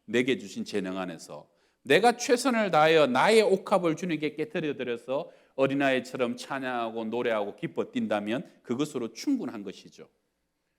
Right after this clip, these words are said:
올해도 이제 다 갔는데 연초에 계획했던, 했던 것들을 얼만큼 이루셨나요? 이천이십삼 년에 또 어떤 대단한 계획과 비전과 꿈을 갖고 계신가요? 오늘 성경은 말씀합니다.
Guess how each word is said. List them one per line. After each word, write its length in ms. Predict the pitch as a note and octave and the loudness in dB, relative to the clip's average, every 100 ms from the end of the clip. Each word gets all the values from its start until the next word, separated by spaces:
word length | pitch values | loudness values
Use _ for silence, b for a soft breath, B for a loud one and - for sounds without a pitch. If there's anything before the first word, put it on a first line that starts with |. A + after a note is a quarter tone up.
| _ _ | _ _
올해도 280 | F#3 F3 C3 | 0 2 2
이제 180 | A2+ B2 | 0 -2
다 160 | A2+ | 0
갔는데 580 | G#2+ G#2+ A2+ G2+ F2 D#2+ | 0 0 -2 -6 -8 -8
연초에 440 | G#2+ A#2 E3 B2+ - | -8 -8 -8 -8 -6
계획했던, 640 | A#2 A#2+ B2 - G2 F2+ _ - | -8 -8 -16 -16 -16 -18 _ -20
했던 220 | - G#2 | -14 -12
것들을 580 | F2+ - A2 D3 - - | -10 -6 -6 -8 -14 2
얼만큼 540 | G#2 B2+ E3 E3 C3+ | 4 6 4 4 0
이루셨나요? 680 | G2+ G2+ G2 A2+ F#2 D2+ D2 _ _ _ _ _ _ _ | 0 -2 -4 -6 -8 -12 -18 _ _ _ _ _ _ _
이천이십삼 720 | G3+ A#3 A#3+ A#3 C4 A#3 G#3+ | 2 6 8 6 4 2 2
년에 300 | G#3 G#3 F#3+ | 4 2 2
또 160 | F4 E4 | 6 10
어떤 260 | - C#4+ A3 | 10 8 4
대단한 420 | F#3 F3+ G#3+ G#3+ | 4 6 4 4
계획과 720 | - F3+ F3+ G3 G3+ - - | 4 4 6 4 4 -2 0
비전과 480 | G#3 F#3+ F#3+ D3+ - | 2 4 4 4 4
꿈을 280 | B3 B3 G3+ | 4 6 6
갖고 260 | G3 E3 | 2 2
계신가요? 540 | - C3 C3+ G#2+ D#2+ - _ _ _ _ _ _ - b b _ | -2 -2 -2 -2 -2 -6 _ _ _ _ _ _ -16 b b _
오늘 140 | E3+ | 0
성경은 340 | C#3 E3+ D#3+ C3 | 0 2 2 2
말씀합니다. 680 | G#2+ B2 G2 E2+ D#2 D2 | 0 -2 -8 -10 -14 -16